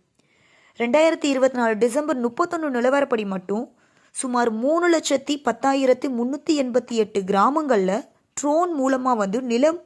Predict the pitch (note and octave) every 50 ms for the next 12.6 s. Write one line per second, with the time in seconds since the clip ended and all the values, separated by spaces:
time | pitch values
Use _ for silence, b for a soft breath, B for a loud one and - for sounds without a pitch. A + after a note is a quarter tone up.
0 | - - G#3+ G#3 A#3+ B3 A#3+ C#4+ C4+ B3 G#3 G3 F#3+ A#3+ A#3 A3 G#3+ A3 - B3
1 | A3+ A#3 F#3+ F#3+ - F3+ F3+ F3+ - F#3 - _ _ _ b b b b b b
2 | b b b G3+ G#3+ G3 A#3+ A#3 A#3+ A#3 A#3+ D#4+ D4+ B3+ A3 G#3 F#3+ F#3+ F#3 F#3+
3 | A#3+ D#4 - b b b b b b b b - A3 A3+ B3 C#4 E4+ D#4+ E4 D#4
4 | D#4+ - D#4 D#4 - E4 C4+ G#3 G3+ A3 B3+ D4 D#4 - C#4+ C4 A#3+ A3 B3+ A#3
5 | A3+ A3+ A3 A3 G#3+ - D4+ C#4+ A3+ G#3+ G#3 - C#4 D#4+ D#4 - D#4+ D#4+ D4+ C#4
6 | B3+ B3+ B3+ - B3+ A#3 A3+ A3 G#3+ G3 G3 G3 G#3 F#3+ G#3 B3 C#4+ D#4 D4+ C#4
7 | A3+ G3+ G3 - G3+ A#3 E4 F4 E4+ A#3+ C4+ D#4+ F4 F4 F4 F4 D#4 C#4+ - -
8 | C4+ C4 C4 A#3+ B3+ D4 A#3+ G#3 G#3+ G#3+ C4 D#4+ C#4 D#4+ D4+ D4 B3+ B3+ C4 B3+
9 | B3 A3 G3 G3+ C#4 - B3+ G#3+ G3+ - G#3 G3+ G3+ G3 F#3 F#3 F3+ F3 F#3 F#3
10 | _ _ b b b b b b b b b b b - F#3+ F#3 G3 F#3+ - C4
11 | B3+ C4 D#4+ E4 - C#4+ C4 B3+ C#4+ C#4 B3 B3+ A#3+ A#3 G#3+ G#3 B3 - - _
12 | b b b b b b b b G#3 G#3+ G#3+ G#3+